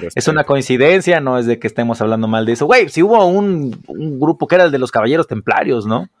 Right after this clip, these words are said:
Speaker 2: Pues hay varios,
Speaker 1: Que
Speaker 2: güey, esos güeyes que, esos güeyes andaban como que se hacían llamar los buenos,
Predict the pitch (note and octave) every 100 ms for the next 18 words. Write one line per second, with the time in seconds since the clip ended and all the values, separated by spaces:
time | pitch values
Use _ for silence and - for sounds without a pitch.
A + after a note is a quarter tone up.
0 | _ _ _ _ _ _ - - G#2 G#2
1 | - A#2+ A#2 A#2 A2 G2+ G#2 - G#2 B2+
2 | D3 E3+ C#3+ C#3+ D#3 C3 G2+ F2 F#2+ F2+
3 | _ _ _ _ _ _ D#2+ - - B2+
4 | D3 E3 D3+ D#3 G#2+ G2 A2 C3+ E3+ D4
5 | -